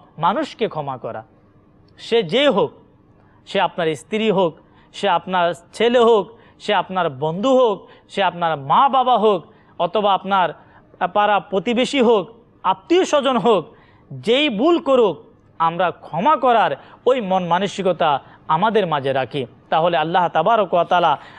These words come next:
আমাদেরকে ক্ষমা করবে। যখন কোনো ব্যক্তি ক্ষমা করে, তা আল্লাহ তাবারক ওয়া তাআলা তার মর্যাদাকে বৃদ্ধি করে দেয়। যেমন হাদিসে পাকের মধ্যে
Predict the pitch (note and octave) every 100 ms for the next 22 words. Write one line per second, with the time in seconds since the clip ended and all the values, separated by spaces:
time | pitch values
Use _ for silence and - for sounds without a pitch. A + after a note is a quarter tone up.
0 | - D#3+ F3 F#3 F3+ D#3 E3 C3+ - _
1 | - - F3+ G3+ G3 F3+ E3 D#3 C3+ -
2 | - - A3 A#3 C#4+ A#3 A#3+ A#3+ A3+ A3+
3 | B3 G3+ - - _ _ _ _ _ -
4 | - - F#3 G3+ B3+ C4+ - E3+ F3 E3+
5 | B2 - _ _ _ - _ _ _ -
6 | _ F#3+ F3+ G3+ G3+ F#3+ B3 C4 A#3 A3
7 | G3+ G3 F#3+ E3 D#3+ D#3 F3 F3 A3+ F3
8 | E3+ D#3 F#3+ D#3 C#3 C3+ - - _ _
9 | _ _ _ - E3 F#3+ E3+ F3 F#3 F3+
10 | F3 E3+ G3+ F#3 E3+ F3